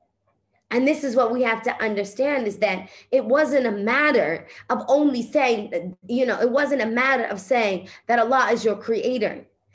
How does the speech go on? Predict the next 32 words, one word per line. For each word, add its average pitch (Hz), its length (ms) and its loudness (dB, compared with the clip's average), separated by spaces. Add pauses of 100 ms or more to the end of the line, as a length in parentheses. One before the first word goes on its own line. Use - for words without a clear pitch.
(200)
It's 214 100 -6
not 285 220 2
a 254 40 0
matter 262 360 0
of 233 180 -6
saying 226 480 -2 (200)
that, 220 260 0
you 254 120 2
know, 214 360 -2
Allahu 240 420 0
al-Khaliq. 240 800 -2 (500)
It's 220 140 -4
not 277 220 4
a 254 40 0
matter 277 320 2
of 220 120 -4
just 240 220 0
saying, 233 300 -2 (180)
"Come 269 500 -2
worship 262 460 2
Allah, 220 560 -2 (140)
pray 302 220 0
to 285 160 0
Allah," 247 460 0 (100)
even 339 400 4
though 311 260 4
there 285 180 2
are 254 220 0
a 202 40 -14
group 254 440 0 (1500)
that 262 260 0
actually 269 480 -4